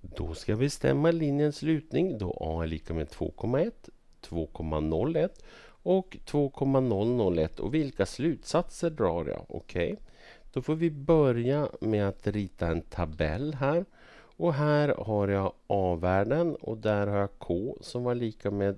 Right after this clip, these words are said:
A plus två. Och om A-värdet är två komma ett, då blir K-värdet här då A som är två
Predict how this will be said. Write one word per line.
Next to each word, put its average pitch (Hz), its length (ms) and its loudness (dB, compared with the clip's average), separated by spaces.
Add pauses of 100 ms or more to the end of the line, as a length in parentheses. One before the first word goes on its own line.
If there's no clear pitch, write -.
A 98 420 -2 (140)
plus 82 560 -4 (240)
två. 90 540 -2 (800)
Och 170 460 2
om 151 200 2
A-värdet 131 840 2
är 101 360 0 (120)
två 98 560 -2
komma 101 340 0
ett, - 640 -4 (460)
då 107 120 -2
blir 107 360 -2 (100)
K-värdet 117 1120 0
här 131 260 4
då 127 280 2 (680)
A 127 400 2 (140)
som 107 300 -2
är 95 140 0 (100)
två 120 680 -2